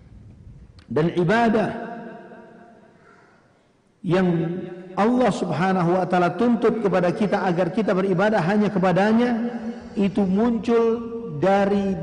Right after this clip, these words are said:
dua sifat mendasar yang ada pada diri kita, yaitu yang pertama, kekaguman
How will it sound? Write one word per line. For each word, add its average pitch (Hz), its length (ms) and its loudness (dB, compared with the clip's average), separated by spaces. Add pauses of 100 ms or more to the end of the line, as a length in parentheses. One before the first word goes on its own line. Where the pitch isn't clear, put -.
dua 208 320 2
sifat 196 480 -2
mendasar 185 560 0
yang 180 160 -4
ada 175 240 -2
pada 156 240 0
diri 143 240 2
kita, 135 320 -4 (1700)
yaitu 190 640 0 (560)
yang 170 320 0
pertama, 170 560 -2 (640)
kekaguman 165 1040 -2